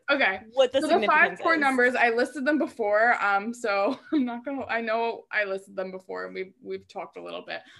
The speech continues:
Speaker 1: but now I'm just gonna go through all of them. So
Speaker 2: Yeah.
Speaker 1: go through all of them and how to calculate them. So the first, uh, core number is our life path number. And so it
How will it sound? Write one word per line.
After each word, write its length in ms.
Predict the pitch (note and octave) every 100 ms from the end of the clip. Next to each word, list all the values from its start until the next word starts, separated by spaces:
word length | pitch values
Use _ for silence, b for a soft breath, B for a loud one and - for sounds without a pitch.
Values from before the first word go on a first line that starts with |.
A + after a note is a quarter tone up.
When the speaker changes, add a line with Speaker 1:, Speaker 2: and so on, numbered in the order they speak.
| -
Speaker 1:
but 120 | B3+
now 160 | C4 C4
I'm 140 | C#4
just 180 | C4 -
gonna 160 | B3 G#3+
go 180 | G#3
through 260 | A#3 G#3 F#3+
all 200 | D#3+ D#3+
of 140 | E3+ E3+
them. 340 | D#3 G#3+ A#3 _
So 320 | G#3+ F#3 F#3+
Speaker 2:
Yeah. 220 | D#4 - - _
Speaker 1:
go 120 | A#3+ B3
through 160 | C4
all 180 | G#3+ G#3
of 120 | G3+
them 180 | G3 F#3+
and 80 | G3
how 160 | G3
to 100 | F3+
calculate 600 | F#3 E3+ F3 F#3 E3+ F#3+ -
them. 300 | F3+ A3 - b b b b b b b _
So 380 | - A#3+ A#3 A#3
the 200 | C4+ D4
first, 680 | - A3 A3 C#4 C#4+ - -
uh, 380 | - G#3 G3+ G3+ G3+
core 360 | - A#3 G#3+ A3
number 600 | G3+ F#3 F#3+ A3 B3 B3 -
is 460 | G3 F#3+ F#3+ F#3 -
our 320 | G3 F#3+ F#3 F3
life 500 | F#3+ F3+ F#3 A#3 -
path 300 | - G3 F#3 F#3+
number. 360 | F3+ F3 F3+
And 320 | G3 G3 G3+ G3
so 200 | F#3+ F#3+
it 160 | F#3